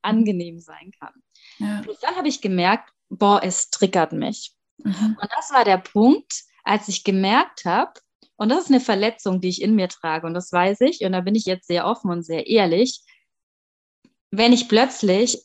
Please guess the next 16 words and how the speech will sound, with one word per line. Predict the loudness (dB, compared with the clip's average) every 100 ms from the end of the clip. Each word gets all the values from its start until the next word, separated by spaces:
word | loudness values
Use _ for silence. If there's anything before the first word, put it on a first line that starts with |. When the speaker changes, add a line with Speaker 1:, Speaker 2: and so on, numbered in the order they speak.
| -4
Speaker 1:
keine | 2 4
Bedeutung | 4 4 4 4 4 2 2
mehr | 2 2 2
bei |
einer | 0 0 -4
Person | -4 -8 -4 -2 0
Speaker 2:
Mhm. | 0
Speaker 1:
habe, | 0 -2 -4 -8
die | -8
mir | -8
davor | -6 -6 -4 -4
sehr | -2 -2
nahe | -2 0 -2 -4
war. | -6 -6 -6 _ _ _ _ _ _ _ -20 -20 -20 -12
Speaker 2:
Mhm. | -10 -4 -6 -6 _ 2
Speaker 1:
Und | 6 6 6